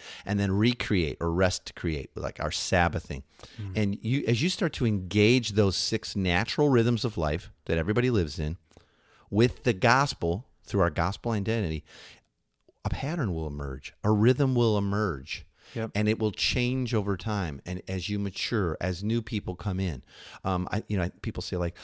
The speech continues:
Speaker 1: "Well, we started doing this and then we started doing that. And now we're starting to get some speed up and we're starting to get some traction." And then all of a sudden there was all these new people and they didn't understand any of that. So that's why we're a closed group.
Speaker 2: Sure.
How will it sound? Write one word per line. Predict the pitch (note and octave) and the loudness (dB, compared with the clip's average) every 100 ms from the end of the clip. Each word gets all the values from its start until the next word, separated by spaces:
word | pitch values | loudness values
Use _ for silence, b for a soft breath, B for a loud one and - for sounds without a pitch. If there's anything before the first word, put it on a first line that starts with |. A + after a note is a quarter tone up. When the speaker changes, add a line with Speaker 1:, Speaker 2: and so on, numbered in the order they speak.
| B | B
Speaker 1:
"Well, | A2 A#2+ | 6 6
we | C#3 | 6
started | - D#3+ D#3 | 4 4 4
doing | E3 D#3+ | 2 2
this | F#3 - | 0 0
and | A2 | 0
then | |
we | A2+ | 0
started | - B2+ B2+ | 0 -2 0
doing | C#3+ C#3+ | 0 2
that. | F#3 - | 0 0
And | G#2 | 2
now | A2 | 2
we're | A#2+ | 2
starting | - B2+ | -2 -4
to | A#2+ | -4
get | - | -4
some | B2+ | -6
speed | - F3 E3 | 0 2 6
up | A2+ A2+ | 4 4
and | G2 | -4
we're | |
starting | - A2+ | -2 -2
to | A2+ | 0
get | B2+ | -2
some | C#3 B2+ | -4 0
traction." | F3 F3 F3 - G2+ B B B B B _ - | 2 4 2 0 0 B B B B B _ 0
And | A2+ | 2
then | A#2+ | 6
all | B2 | 4
of | |
a | A2+ | 4
sudden | - A2+ | 2 4
there | |
was | G#2+ G2+ | 4 4
all | G#2 | 4
these | G2 E2+ | 2 0
new | G#2+ G#2+ | 2 2
people | - F2 D#2+ C#2+ - _ _ _ | 2 -2 -4 -10 -14 _ _ _
and | G2+ G2+ | 0 4
they | A2 | 6
didn't | A2+ A2 | 6 4
understand | G2+ - A#2 G#2 G2 | 2 0 0 2 2
any | E2+ | 0
of | D#2+ | -2
that. | D#2 - | -4 -4
So | - | 2
that's | A2 - | 2 4
why | C3+ | 2
we're | G#2 A2 | 2 2
a | G2 | 0
closed | - G#2 G2+ E2+ - | -4 -4 -2 -4 -6
group. | D2+ - - | -8 -8 -14
Speaker 2:
Sure. | - - G2 F2 | -10 -8 -8 -10